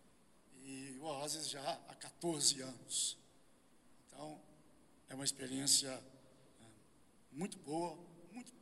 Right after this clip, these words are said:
própria, muito simples, mas... Ah,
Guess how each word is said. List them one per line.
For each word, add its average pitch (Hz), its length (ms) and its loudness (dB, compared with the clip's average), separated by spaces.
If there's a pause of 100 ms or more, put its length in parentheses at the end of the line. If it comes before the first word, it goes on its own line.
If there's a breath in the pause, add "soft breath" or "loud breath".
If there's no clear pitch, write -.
própria, 156 480 -2
muito 160 380 -16
simples, - 880 10 (920)
mas... 147 460 4 (540)
Ah, 135 260 -10